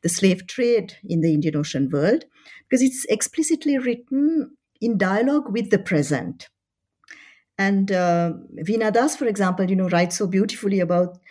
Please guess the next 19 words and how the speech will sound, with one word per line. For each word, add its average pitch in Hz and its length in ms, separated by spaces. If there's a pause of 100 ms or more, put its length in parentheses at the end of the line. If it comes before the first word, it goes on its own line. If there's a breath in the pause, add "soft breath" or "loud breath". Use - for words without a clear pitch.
(260 loud breath)
what 190 120
she 202 100
calls 202 300
the 190 100
multiple 202 920 (220)
durations 190 920
that 175 140
are 190 100
folded 190 520
in 175 140
the 170 100
now. 160 520 (160)
And 185 80
I 175 80
think 208 200
that 196 160
really 202 380 (420 loud breath)
says, 185 580
uh, 165 300